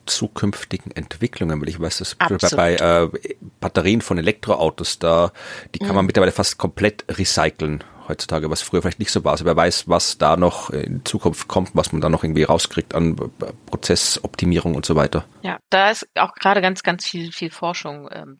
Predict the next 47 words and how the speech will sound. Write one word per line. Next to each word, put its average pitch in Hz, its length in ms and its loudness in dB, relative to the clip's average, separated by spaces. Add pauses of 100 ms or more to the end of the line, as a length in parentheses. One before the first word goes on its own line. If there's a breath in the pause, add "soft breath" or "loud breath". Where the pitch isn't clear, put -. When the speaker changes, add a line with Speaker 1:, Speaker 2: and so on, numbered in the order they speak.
Speaker 2:
drin - 240 -6
und 165 140 -8
Entwicklung, 156 380 -10
die 147 80 -12
reinsteckt. 147 400 -4
Und 170 80 -10
das 165 80 -8
ist - 120 -4
ja 196 120 6
auch 180 60 -6
genau 190 220 4
das, 202 180 0
da 180 100 0
muss 233 160 -2
es 185 100 -6
ja 156 100 -2
auch 139 100 -6
hin. 175 300 -6 (340)
Speaker 1:
Mhm. 113 360 2
Speaker 2:
Ja, 160 120 -12
also 156 140 -14
es - 100 -14 (260)
da 208 380 4
wäre 196 260 4
jetzt 190 360 -4
Zeit, 185 280 -2
sich - 140 -14
das - 220 -8
noch 175 160 -4
mal 165 340 0 (440 loud breath)
mit, - 400 -8
äh, 151 180 -6
mehr 160 260 -2
Forschung, 151 640 -4 (400 loud breath)
ähm, 147 600 -4
genauer 147 300 2
anzuschauen 170 720 -2 (260)
und 170 120 -4
das 160 100 0
noch 165 120 0
zu 165 100 -2
verbessern. - 640 -6
Und 185 140 0
das 185 80 2
passiert - 380 0
auch. 135 140 -6 (180)
Speaker 1:
Mhm. 107 300 0